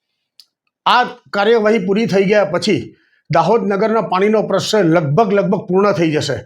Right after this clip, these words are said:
અને બહુ સારી સુવિધા, બહુ પ્રેશરથી પાણી આવશે. આ પાણીનો કાપ એટલા માટે લેવામાં આવી રહ્યો છે કે દ-, કડાણાથી દાહોદ આવતી પાણીની લાઇનમાં નવીન મોટરો, જે સંપૂર્ણ હેવી છે, ડબલ કેપેસિટીની છે,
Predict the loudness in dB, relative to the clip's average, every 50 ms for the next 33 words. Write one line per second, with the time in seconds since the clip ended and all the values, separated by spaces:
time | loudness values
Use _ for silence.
0 | _ _ _ -16 _ -4 -2 0 0 2 2 2 0 0 0 0 0 0 0 -2
1 | 0 0 0 2 2 2 2 0 0 0 0 0 0 0 0 0 0 2 2 0
2 | 0 0 0 -2 0 0 2 2 2 2 0 0 -2 -2 -2 -4 -4 -6 -12 _
3 | _ _ _ _ _ _ _ _ _ _ 0 2 2 2 2 0 0 0 0 2
4 | 0 0 0 0 0 0 0 -2 -2 -2 -2 0 0 0 0 2 2 2 4 4
5 | 2 2 2 0 0 2 2 2 2 2 2 2 0 0 -2 -4 -6 -12 _ _
6 | _ _ _ _ 0 0 2 2 2 -2 -4 -6 -8 -6 -2 0 0 0 2 2
7 | 2 0 0 -2 -2 -2 -2 -2 -2 -4 -4 -2 0 2 4 4 2 2 2 -2
8 | -2 -2 -2 0 0 -2 0 0 0 0 2 2 2 2 2 2 2 0 0 -2
9 | -4 -8 -14 _ _ _ _ _ _ _ _ -4 -2 -2 -2 -2 -4 -6 -6 -4
10 | -2 0 2 2 2 0 0 0 0 0 0 0 0 0 -2 -4 -6 -10 _ -10
11 | -6 -2 2 2 2 2 0 -2 -4 -2 0 0 0 2 2 2 2 2 0 0
12 | 0 0 0 0 0 0 0 0 0 0 0 -2 0 0 0 0 0 -2 -2 0
13 | 0 0 -2 -2 -2 -4 -6